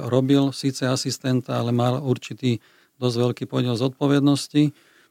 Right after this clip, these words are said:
Veľa hráčov z našej reprezentácie hovorí po taliansky, takže tam nebude problém a myslím si, že komunikačne sa po anglicky dohodnú všetci. Takže tam si myslím, že musíme mu držať palce a, mm,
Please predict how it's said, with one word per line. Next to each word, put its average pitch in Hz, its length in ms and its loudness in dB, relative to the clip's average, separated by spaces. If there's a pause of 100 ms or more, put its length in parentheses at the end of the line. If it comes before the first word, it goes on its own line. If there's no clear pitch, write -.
Veľa 131 340 0
hráčov 123 380 -2
z 113 100 -2
našej 123 280 0
reprezentácie 120 680 -2
hovorí 120 320 0
po 123 160 -4
taliansky, 120 560 -2
takže 117 320 -6
tam 120 240 0
nebude 135 400 4
problém 123 560 0 (300)
a 117 100 -12
myslím 120 320 -2
si, 131 120 -6
že 113 240 -4 (260)
komunikačne 123 600 -2
sa 113 120 -10
po 120 160 -8
anglicky 113 360 -4
dohodnú 113 360 0
všetci. 120 400 -2 (340)
Takže 113 320 -8
tam 127 260 -2
si 123 140 -6
myslím, 123 400 -2
že 123 200 -2 (340)
musíme 135 480 2
mu 139 100 6
držať 120 380 0
palce 131 560 2 (320)
a, 120 500 -2
mm, 139 800 -10